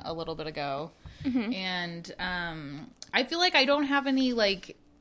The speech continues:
Speaker 1: examples of someone doing that to me, which is kind of sad.
Speaker 2: That's really sad.
Speaker 1: It's a little sad. But, um, the only thing that I can think of that I've done was with my current boyfriend. We've been together for a year. And,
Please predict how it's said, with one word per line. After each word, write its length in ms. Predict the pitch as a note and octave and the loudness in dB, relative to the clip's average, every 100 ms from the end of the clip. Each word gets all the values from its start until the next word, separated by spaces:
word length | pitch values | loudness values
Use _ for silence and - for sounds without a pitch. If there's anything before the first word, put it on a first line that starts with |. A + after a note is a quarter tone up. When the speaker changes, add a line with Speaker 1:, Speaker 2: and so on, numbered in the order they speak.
| _ _ | _ _
Speaker 1:
examples 560 | A3 G3 G3 G#3 A#3 A3+ | -6 2 2 4 2 0
of 100 | G#3+ | 0
someone 240 | G#3 G3 | -2 -2
doing 220 | G3 F#3+ | -2 -2
that 180 | F#3 - | -2 -4
to 140 | - F#3+ | -4 -4
me, 340 | E3 E3+ G#3 | -4 -2 0
which 160 | A#3 A#3 | 2 0
is 80 | B3 | -2
kind 240 | - A#4 C5 | -2 0 0
of 60 | |
sad. 520 | C5 A3+ E3+ E3 G3 D#4+ | 2 4 6 4 2 2
Speaker 2:
That's 180 | E4+ | 2
really 220 | F#4+ G#4+ F#4 | 4 2 2
sad. 280 | A#3 B3 | 0 4
Speaker 1:
It's 120 | - D5+ | 4 6
a 40 | |
little 220 | C5 G#4+ | 4 4
sad. 520 | - A3 F#3 E3+ F3 - - - - - | 4 6 6 6 4 -2 -14 -8 -8 0
But, 460 | A#3+ A#3 A3 A3 | 4 6 8 6
um, 480 | G3+ G#3+ G#3+ G3+ G3 | 4 4 4 0 -2
the 120 | G#3 B3 | 0 2
only 200 | C4 D4+ | 2 2
thing 160 | D#4 | 2
that 100 | C4+ | 4
I 60 | A3+ | 4
can 140 | A3+ | 4
think 160 | A3+ A3 | 0 2
of 160 | G3 F#3 | 0 2
that 120 | G#2 | 2
I've 260 | E3+ G3+ | 2 2
done 520 | G#3+ B3 B3+ B3+ C4+ C4 - _ _ - | 2 2 4 4 2 -2 -10 _ _ -6
was 320 | G#3 G#3 G3 | 2 2 2
with 140 | G#3 | -2
my 120 | G#3+ | -4
current 280 | F#3+ A3+ A3+ | -2 0 0
boyfriend. 560 | A3 G3+ G3+ F3+ F3+ F#3+ - - - - | 2 0 2 -2 -2 -8 -14 -20 -20 -14
We've 80 | F#3+ | -8
been 80 | G3+ | -4
together 240 | G3 F#3+ | 0 0
for 120 | G3 A3+ | 0 -2
a 60 | |
year. 500 | A3+ F#3 E3 D#3+ F#3 - _ _ _ _ - _ _ - - | 0 0 0 -2 -4 -10 _ _ _ _ -20 _ _ -18 -6
And, 540 | G#3+ G#3+ G#3 G3 F#3+ | -2 0 0 -2 -4